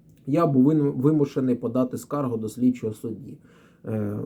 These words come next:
слідчий суддя Індустріального районного суду міста Дніпропетровська Слюсар Людмила Петрівна задовольнила мою скаргу,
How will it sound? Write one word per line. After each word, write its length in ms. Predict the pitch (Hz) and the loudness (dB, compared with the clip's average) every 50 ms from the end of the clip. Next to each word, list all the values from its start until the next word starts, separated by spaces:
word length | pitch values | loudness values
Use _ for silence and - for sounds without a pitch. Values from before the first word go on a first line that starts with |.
| - - | -10 -12
слідчий 420 | - - 156 170 160 - - 139 | -6 0 4 4 4 4 4 0
суддя 300 | 127 - 151 147 143 139 | 2 2 4 6 6 6
Індустріального 540 | 127 120 123 127 - 139 135 127 123 120 120 | 6 4 0 0 0 0 2 2 4 4 4
районного 240 | 123 123 120 120 120 | 2 2 2 0 -2
суду 220 | - - 127 120 117 | -2 -2 -2 0 0
міста 240 | 123 117 - - 123 | 0 -2 -2 -4 -4
Дніпропетровська 760 | 123 120 117 - 117 - 117 - - 123 120 113 - - 110 | -4 -4 -4 -4 -6 -6 -6 -6 -2 -2 -2 -2 -4 -6 -10
Слюсар 460 | - - 143 131 123 120 123 113 113 | -4 0 4 4 4 4 2 -2 -2
Людмила 380 | 117 117 117 117 120 113 110 107 | -4 -4 -2 0 2 2 2 0
Петрівна 440 | - 120 120 - 120 113 113 113 | -2 -4 -6 -4 -6 -4 -4 -2
задовольнила 600 | 120 135 160 165 190 196 208 220 233 247 247 220 | 0 0 2 4 4 4 6 6 6 6 4 4
мою 220 | 202 190 185 185 180 | 2 0 0 -2 -2
скаргу, 520 | 175 - - 185 175 160 151 139 147 147 | -4 -6 -8 -8 -6 -6 -4 -4 -6 -8